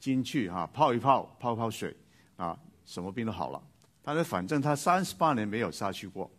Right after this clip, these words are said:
后来就发生今天我要讲这段记载。那到底跟神所要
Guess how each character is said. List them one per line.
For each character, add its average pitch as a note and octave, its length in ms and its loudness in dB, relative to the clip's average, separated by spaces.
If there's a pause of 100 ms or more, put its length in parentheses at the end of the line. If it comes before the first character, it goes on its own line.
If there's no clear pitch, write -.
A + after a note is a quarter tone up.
(600)
后 C#3+ 140 0
来 B2 100 6
就 A#2+ 140 4
发 B2 180 6
生 B2 400 0
今 B2+ 180 0
天 B2 160 2
我 F2 120 -2
要 G2+ 160 0
讲 E2 280 0 (640)
这 A2 220 0
段 G#2 240 -2
记 G2+ 240 -4
载。 F2 260 -4 (580)
那 C3 140 2 (120)
到 F#3 260 6
底 G#2+ 260 -2 (140)
跟 D#3 320 2 (400)
神 A#2+ 340 0
所 F2 380 -2
要 A2 340 4